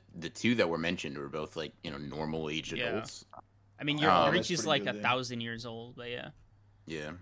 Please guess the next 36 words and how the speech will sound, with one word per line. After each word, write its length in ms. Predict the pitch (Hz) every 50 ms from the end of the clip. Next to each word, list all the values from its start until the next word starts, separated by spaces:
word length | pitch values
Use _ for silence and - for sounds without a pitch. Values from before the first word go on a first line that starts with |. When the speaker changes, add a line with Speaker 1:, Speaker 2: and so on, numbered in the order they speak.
| - - - - - -
Speaker 3:
Oh, 120 | 151 156
yeah, 180 | 135 127 123 117
yeah, 260 | 113 107 104 98 98
no, 140 | 95 95 98
that's 220 | 107 117 123 -
big 200 | - 117 110 101
chillin', 300 | - - 90 85 80 80 80
yeah. 120 | 80 65 57 60 71 98
Mount 240 | 113 139 151 113
Lady's, 400 | 113 117 107 95 90 90 87 -
like, 180 | 92 90 85 - - - - - - - -
twenty-eight. 520 | - - 107 95 92 92 90 90 90 90 90 - - _ _
You 100 | - 92 95
know, 120 | 92 90
she's 240 | 90 - 104 98 -
just 180 | 98 95 - 95
a 40 |
normal 280 | 90 92 92 90 90 90
human. 380 | 90 90 92 92 92 90 98 92 - - - - _ _ _ _ - _ _ - _ _ _ _ _ _ -
Speaker 1:
Listen, 220 | 127 - - - - - - - - - _ _ _ _ _ - 73 - -
Revi 340 | 85 85 90 87 101 95
greater 240 | 87 98 90 90 90
than 120 | 85 85 -
Speaker 3:
Mountain 160 | 82 85 85
of 40 | 82
Speaker 1:
Marileona? 200 | 85 85 87 90
Speaker 3:
Lilies. 180 | 98 104 104 - -
Speaker 1:
I 20 |
mean, 380 | 101 107 104 95 92 85 80 80
duh. 380 | - 92 92 90 85 82 85 85
Grass 340 | 78 87 90 98 95 - 98
is 140 | 90 82
green, 580 | - 90 87 87 85 87 87 87 87 87 82 -
sky 320 | - - - 82 87 87
is 160 | 87 82 80 -
blue. 540 | - 80 78 78 80 80 80 80 80 76